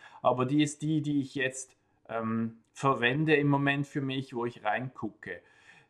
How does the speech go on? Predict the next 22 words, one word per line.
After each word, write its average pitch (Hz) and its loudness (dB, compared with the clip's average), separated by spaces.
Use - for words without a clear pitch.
Ähm, 113 0
das 120 -6
ist 127 -8
eine 127 0
Liste 139 2
auf 117 -2
Englisch, 202 0
ich, 131 -8
ich 127 -8
übersetze 135 -2
das - -8
gleich 139 -6
noch 147 -4
ein 143 -2
bisschen, 139 -6
aber 117 4
das 123 -4
sind 135 0
so 120 -2
zwanzig 131 2
Punkte, 165 0
wo, 131 4